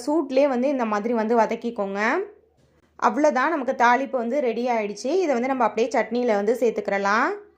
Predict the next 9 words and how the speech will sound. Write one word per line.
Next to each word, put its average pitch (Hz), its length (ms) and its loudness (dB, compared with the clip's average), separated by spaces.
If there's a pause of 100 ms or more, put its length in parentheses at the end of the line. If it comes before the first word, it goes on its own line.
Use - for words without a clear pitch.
(580)
அவ்வளோதான், 285 460 2 (160)
simple 302 340 -4
and 311 160 -2
டேஸ்டியான 262 720 0
சட்னி 247 240 -4 (100)
வந்து 233 120 4 (100)
நமக்கு 220 200 -6 (100)
ரெடி 220 260 -2
ஆயிடுச்சு. 220 400 0